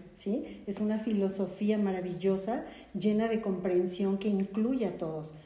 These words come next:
El amor no excluye a nadie, entonces permite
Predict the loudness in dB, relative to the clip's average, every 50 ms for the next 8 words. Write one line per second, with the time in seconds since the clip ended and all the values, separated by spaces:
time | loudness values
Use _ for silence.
0 | -6 0 2 4 4 6 6 4 4 4 2 2 2 0 0 0 0 -2 -2 0
1 | 0 2 2 2 2 2 2 2 2 0 0 -2 -4 -2 0 0 0 2 2 2
2 | 2 0 0 -2 -8 -12 -16 -18 -20 -20 10 12 12 12 12 12 10 8 8 6
3 | 6 6 6 6 6 6 6 4 0 -4 -10